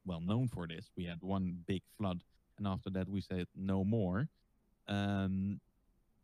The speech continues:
and if you then look at the amount of damages that happen and that have, could be prevented, uh, then, of course, if you put something in place and, and take that, uh, preventative, uh, measure, essentially, the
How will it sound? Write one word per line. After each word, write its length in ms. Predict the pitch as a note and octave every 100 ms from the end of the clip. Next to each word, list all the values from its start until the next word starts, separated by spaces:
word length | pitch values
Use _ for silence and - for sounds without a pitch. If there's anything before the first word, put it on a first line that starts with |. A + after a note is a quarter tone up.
| _ -
and 220 | A2+ A2 -
if 160 | A#2+ B2+
you 80 |
then 160 | A2+ A2
look 220 | A2 A2+ -
at 120 | G#2+
the 120 | -
amount 280 | G#2 G#2+ G#2+
of 80 | G2 F#2+ F#2
damages 540 | G#2+ B2+ B2+ G#2 F#2+ -
that 140 | F#2+ F2+ - -
happen 420 | A#2+ A#2 F#2+ E2 - _ -
and 100 | G#2
that 120 | G2+ -
have, 140 | G2 - -
could 200 | - C3 - G2+
be 160 | A2+ - -
prevented, 680 | G2+ F2+ A#2 E3+ - F#2 D#2 _ _ _ _ _ _
uh, 180 | G#2+ G#2
then, 160 | G#2+
of 140 | A2 -
course, 260 | A2 G#2 -
if 100 | G#2
you 160 | G#2+ G2 -
put 160 | C#3+ C3+
something 320 | A#2 G#2 G#2+
in 160 | G2 G2
place 340 | A#2 A2 G2+ -
and, 240 | F#2+ F#2 - _ G#2
and 160 | G#2
take 320 | - A#2 A#2 A#2
that, 180 | G2+ - - _
uh, 220 | F2+ F2+ F2+ -
preventative, 720 | G#2+ F#2 A2 C#3 C3 A2 G2 - - _ _
uh, 220 | F2+ F2 F2
measure, 540 | F#2 G#2+ C#3 B2+ G2+
essentially, 500 | G2+ G2+ F#2+ - G2+
the 140 | G2+